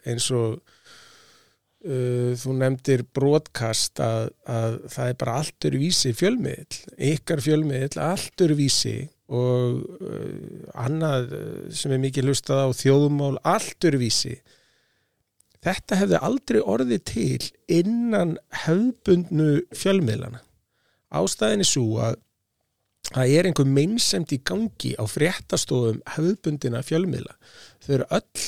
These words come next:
að mæna hvert upp í annað og þau eru ekki, finnst mér, sjálfstæðar í efnisumfjöllun. Þær eru, virðast hafa miklu meiri skyldurækni gagnvart kollegum sínum heldur en lesendum.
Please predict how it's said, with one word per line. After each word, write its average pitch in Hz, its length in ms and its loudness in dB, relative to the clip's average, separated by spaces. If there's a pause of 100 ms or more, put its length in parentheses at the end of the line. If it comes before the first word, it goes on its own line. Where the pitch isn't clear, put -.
(120)
að 147 220 -2
mæna 214 560 0
hvert - 420 -6
upp 175 240 -2
í 147 60 2
annað 175 480 -6
og 131 420 -2
þau 135 140 0 (160)
eru 208 280 0
ekki, 147 200 -2 (420)
finnst - 420 -2
mér, 151 540 0 (300)
sjálfstæðar 156 880 2
í - 40 0
efnisumfjöllun. 131 840 -2 (800)
Þær 190 340 0
eru, 185 220 0 (240)
virðast 196 760 -4 (140)
hafa 151 680 -4
miklu 202 520 -4
meiri 185 180 -2
skyldurækni 170 1000 -4 (400)
gagnvart - 420 -4
kollegum 240 720 4
sínum 107 340 -4 (520)
heldur 143 280 0
en 143 140 2
lesendum. 165 500 -2